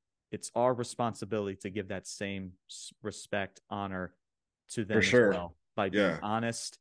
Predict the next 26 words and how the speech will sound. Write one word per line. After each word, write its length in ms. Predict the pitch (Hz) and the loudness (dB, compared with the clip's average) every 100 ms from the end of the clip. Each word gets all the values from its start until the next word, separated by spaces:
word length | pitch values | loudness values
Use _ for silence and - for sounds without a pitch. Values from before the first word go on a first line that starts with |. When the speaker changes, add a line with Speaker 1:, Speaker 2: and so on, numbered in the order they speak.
| _ 123 | _ -8
Speaker 1:
being 220 | 101 92 | -6 -8
truthful, 760 | - - 147 - - 92 87 - _ _ _ _ _ | -8 0 0 0 -2 -2 -2 -8 _ _ _ _ _
and 440 | 107 98 92 87 87 _ _ _ _ _ _ _ - | -4 -2 -2 -4 -8 _ _ _ _ _ _ _ -6
not 420 | 107 120 120 - _ - 95 - | 0 2 0 -4 _ -20 -20 2
bullshitting, 680 | 123 113 110 - 101 85 87 - _ _ _ - | 4 4 2 -2 -2 -2 -8 -16 _ _ _ -6
right? 300 | 95 92 117 | 0 2 4
Speaker 2:
Mm-hmm. 220 | 120 110 - | 4 2 -4
Speaker 1:
Like 120 | 107 | -4
I 20 | 127 | -2
said, 260 | - 107 | 0 -2
we 100 | 92 | 0
have 140 | 98 95 | -2 -2
our 80 | 92 | -2
favorites, 680 | 131 135 135 131 - - - _ _ _ - | 2 2 2 -2 -4 -8 -12 _ _ _ -6
we 160 | 107 | -6
have 420 | 95 101 95 87 95 | -2 0 0 -2 -4
this 220 | 98 - | -6 -6
and 140 | 90 | -4
that, 240 | 110 117 - _ _ _ - | -2 -2 -4 _ _ _ -12
but 100 | 95 | -10
if 140 | 87 | -6
we're 120 | 117 127 | -4 -2
not 220 | 131 - | -2 -2
honest, 400 | 127 127 107 - | -2 0 -2 -6
man, 300 | 92 87 85 _ _ - | -6 -6 -8 _ _ -8
because 500 | 104 - 95 92 | -8 -2 0 0